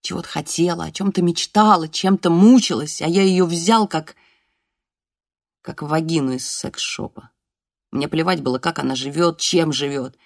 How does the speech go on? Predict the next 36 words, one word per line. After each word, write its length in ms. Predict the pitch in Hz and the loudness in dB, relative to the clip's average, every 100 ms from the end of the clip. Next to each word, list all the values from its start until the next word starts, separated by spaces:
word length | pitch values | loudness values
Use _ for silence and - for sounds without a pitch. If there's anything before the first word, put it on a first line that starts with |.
| _ _ _ - | _ _ _ 2
Да 80 | |
я 100 | 170 | 4
вообще 360 | 175 202 - 262 | 4 2 2 6
не 120 | 208 | 8
думал, 340 | 185 269 233 165 | 8 8 6 6
что 200 | - 170 | 2 4
она 160 | - | 4
как-то 420 | - 240 233 - | 4 4 4 2
живет. 480 | 214 220 220 214 147 | 2 4 4 4 4
Мне 200 | 160 190 | 4 4
ее 120 | 214 | 6
хватало 480 | 208 202 247 320 269 | 4 4 4 6 4
в 100 | 180 | 2
постели, 520 | - 196 - 208 165 | 2 0 0 2 4
и 40 | 165 | 6
я 140 | 208 | 6
не 100 | 233 | 4
понимал, 360 | 226 240 254 247 | 4 4 6 4
чем 240 | - 240 | 4 4
она 120 | 233 | 6
недовольна. 720 | 233 233 233 220 175 147 101 - - _ _ _ _ - | 6 6 6 4 2 0 -4 -10 -20 _ _ _ _ -6
Уверен 480 | 165 175 185 156 | -2 2 4 2
был, 100 | 147 | 0
что 180 | 143 - | -4 -4
ей 160 | 151 143 | -4 -2
того 300 | 147 147 139 | -2 -2 -4
же 80 | 127 | -4
должно 320 | 131 127 127 | -4 -4 -6
хватать, 480 | 147 143 165 151 123 | -4 -2 -2 -4 -6
и, 220 | 110 - _ _ _ _ | -8 -10 _ _ _ _
и 140 | - | -14
все. 220 | - - - - _ _ _ _ _ _ _ _ _ _ _ _ - | -12 -14 -18 -20 _ _ _ _ _ _ _ _ _ _ _ _ -14
Дождь 420 | 170 165 165 - | -8 -6 -6 -10
хлынул 420 | - 170 156 143 | -6 -2 0 -2
весь 260 | 139 151 - | -6 -6 -6
сразу — 540 | - 165 151 131 - | -8 -2 -2 -4 -10